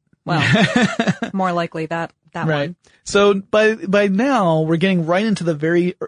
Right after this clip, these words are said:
Speaker 2: beginning of the eighties. And that's when we start seeing L C D technology becoming so cheap that, uh, that L E D displays become kind of a thing of the past. So, you know, co-, companies had already been kind of, uh, ins-, experimenting with it.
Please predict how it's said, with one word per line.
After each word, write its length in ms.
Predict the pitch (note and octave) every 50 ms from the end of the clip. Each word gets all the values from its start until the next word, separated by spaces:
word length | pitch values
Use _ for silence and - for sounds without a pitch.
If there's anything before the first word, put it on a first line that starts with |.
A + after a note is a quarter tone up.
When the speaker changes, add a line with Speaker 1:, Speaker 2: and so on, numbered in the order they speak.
| - -
Speaker 2:
beginning 360 | D#3 D#3+ C#3+ D#3+ E3 D#3+ D#3+
of 40 | D3+
the 140 | C#3+ C#3 C#3
eighties. 520 | C#3 C#3 C3+ B2+ - - - - - - _ _ _ _ _ _ _ _ _ _ _ _ _ - - -
And 120 | D#3+ E3+
that's 220 | E3+ F3+ F#3+ - -
when 140 | F3 E3+ E3
we 80 | D#3+
start 240 | C#3+ - E3 D3+ C#3
seeing 240 | - D#3+ D3 C#3+ C#3
L 140 | C#3+ D3 C#3+
C 240 | - - D3 C#3
D 160 | C3 C3+ C3+ C3
technology 560 | - C#3 C3 - D3 C#3+ C3+ C3+ - C3 C3
becoming 440 | - C3+ - - D3 C3+ C3 C3 B2
so 260 | - - - D3 D3
cheap 360 | C#3+ - - C#3 C3+ B2+ _
that, 260 | - C3 B2 B2+ _ _ _ _ _ _ _ _ _ _ _ _ _ -
uh, 260 | C3 C3 - A#2+ - - _
that 220 | D3+ D3 C#3 C3 - -
L 180 | E3+ F3 F3
E 80 | E3 E3
D 140 | D3 D#3+ D#3+
displays 420 | D3+ D3 - - - C#3+ C3+ C3
become 280 | - D3 - D3 C#3 C#3
kind 160 | - D#3+ D#3
of 80 | C3+ C3
a 40 |
thing 180 | B2+ - D3 C3+
of 40 | B2+
the 60 | B2
past. 320 | - - C#3 B2+ - - -
So, 340 | - D#3 C#3+ C3+ C#3 C#3 - _ _ _ _ _
you 100 | - F3+
know, 120 | E3+ D3+ D3
co-, 200 | - G#3+ A#3+ - _ _ _ _ -
companies 360 | - B3+ C#4+ D4 C4+ A#3 F#3
had 80 | E3 D#3+
already 180 | E3+ F3 E3+
been 220 | E3 D3+ D#3+ D3 C3
kind 180 | - D3 C#3+
of, 100 | C#3 B2 C3+
uh, 180 | C3 B2 B2 -
ins-, 200 | C#3+ C3 - - - -
experimenting 540 | - - - - D#3 D3+ F3 F#3+ G3+ G#3 G#3
with 140 | G#3+ A3 A3
it. 140 | A#3 A3+